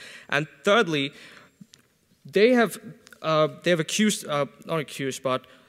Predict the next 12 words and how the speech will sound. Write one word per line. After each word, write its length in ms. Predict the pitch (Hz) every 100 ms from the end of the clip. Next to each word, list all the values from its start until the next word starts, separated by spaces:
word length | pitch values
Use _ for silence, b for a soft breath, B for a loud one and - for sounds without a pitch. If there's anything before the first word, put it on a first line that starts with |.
| b -
they 80 | 151
have 340 | 151 - - - _ -
implicitly 520 | 208 233 214 - 214
mentioned 400 | 180 185 - 143
that 140 | 143
we 100 | 170
are 40 | 165
trying 360 | - 180 185
to 80 | 180
portray 600 | - - 160 - 180 147 B B -
illegal 500 | 196 196 202 180 180
immigrants 500 | 170 139 131 -